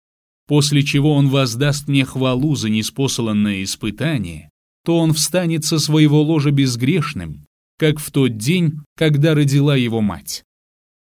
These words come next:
И Всевышний говорит ангелам: «Я ограничиваю возможности своего раба и испытываю его. Посему записывайте ему вознаграждение, которое вы записывали ему,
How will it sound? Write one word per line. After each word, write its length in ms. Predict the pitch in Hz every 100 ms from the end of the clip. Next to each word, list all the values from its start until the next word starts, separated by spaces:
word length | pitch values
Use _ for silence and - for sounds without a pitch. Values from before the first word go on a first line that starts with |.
| _ _
И 120 | 139 131
Всевышний 640 | - 127 147 151 143 131
говорит 520 | 127 127 123 120 113 -
ангелам: 760 | 156 156 147 147 143 135 - _ _
«Я 280 | 139 151 147
ограничиваю 840 | 147 143 143 165 151 151 147 143
возможности 800 | 139 139 117 143 143 131 127 -
своего 500 | 123 131 127 123 131
раба 540 | 120 110 110 151 143 147 _ -
и 180 | 156 147
испытываю 800 | 147 - 170 143 98 90 90
его. 380 | 87 101 87 80 _ _ _ _ _
Посему 440 | 139 131 135 135 139
записывайте 840 | 127 127 156 156 147 139 131 143
ему 240 | 131 127 139
вознаграждение, 1160 | 127 110 120 117 110 101 104 165 113 82 78 - _ _ _
которое 520 | 156 147 170 156 151
вы 140 | 139 135
записывали 720 | 131 131 175 151 165 160 156
ему, 460 | 151 147 143 131